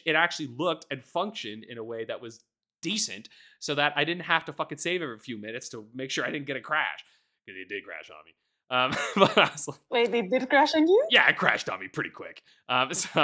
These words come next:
Speaker 1: um, I was like, "All right,
Speaker 2: Wow.
Speaker 1: whatever." <clears throat> Yeah. They have a pretty generous autosave because I think they know <laughs> that it fucking crashes. So they're like, "Better autosave after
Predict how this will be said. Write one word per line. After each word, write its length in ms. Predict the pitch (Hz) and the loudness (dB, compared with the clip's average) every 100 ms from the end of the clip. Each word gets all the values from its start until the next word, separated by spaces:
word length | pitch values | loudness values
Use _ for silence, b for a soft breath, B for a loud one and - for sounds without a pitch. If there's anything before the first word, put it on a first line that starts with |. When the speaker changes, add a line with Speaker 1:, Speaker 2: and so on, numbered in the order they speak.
| 147 | 6
Speaker 1:
um, 360 | 147 147 135 139 - | 4 4 2 0 2
I 140 | 160 | 4
was 100 | 160 | 4
like, 160 | 156 135 | 2 2
"All 140 | 170 175 | 8 10
right, 180 | 190 - | 10 6
Speaker 2:
Wow. 80 | - _ | 2 _
Speaker 1:
whatever." 400 | - 196 208 - _ | -6 -6 -6 -12 _
<clears throat> 120 | - 123 _ - | -16 -16 _ -10
Yeah. 260 | 107 87 - B B B - | -8 -8 -10 B B B -2
They 180 | 202 226 | 2 6
have 120 | 247 | 6
a 60 | |
pretty 220 | 226 254 226 | 6 0 0
generous 400 | 185 190 170 147 | 2 4 4 6
autosave 560 | 151 156 135 117 110 | 6 6 2 -2 -4
because 180 | - - | -4 0
I 60 | 160 | 2
think 220 | 214 151 | 2 4
they 180 | 135 160 | 4 6
know 260 | 147 127 | 4 2
<laughs> 20 | 131 | 2
that 140 | - | 0
it 80 | 156 | 0
fucking 360 | - - 180 | 4 2 2
crashes. 580 | - 160 139 - 135 120 | -4 0 0 0 -10 -10
So 220 | 131 127 - B B B | -4 -4 -4 B B B
they're 100 | 170 - | -6 0
like, 200 | 139 - B B | 0 0 B B
"Better 180 | - 269 | 6 8
autosave 480 | 254 262 247 233 202 | 10 10 10 8 8
after 280 | 185 180 | 6 4